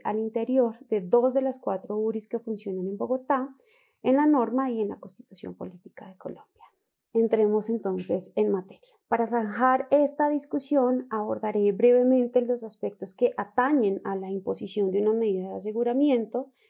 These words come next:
de detención preventiva en establecimiento de reclusión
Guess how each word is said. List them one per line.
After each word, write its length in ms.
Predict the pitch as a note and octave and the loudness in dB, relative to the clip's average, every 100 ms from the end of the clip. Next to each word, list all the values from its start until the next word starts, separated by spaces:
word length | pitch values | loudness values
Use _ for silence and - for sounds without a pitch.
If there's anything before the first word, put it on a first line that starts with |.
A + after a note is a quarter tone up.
| _ F#3+ | _ -2
de 140 | A3 | 0
detención 420 | G#3+ G3 F3+ F#3 | 0 -2 -8 -6
preventiva 400 | G3+ A3+ A#3 G#3 | 0 0 2 2
en 60 | A3+ | 0
establecimiento 760 | A3+ A#3 G#3 G3 G3 F#3+ F#3+ | 0 -2 -2 -2 -2 -2 0
de 100 | G#3+ | 0
reclusión 640 | A3 A#3+ A#3+ A#3+ B3+ C4 | 0 -4 -6 0 2 0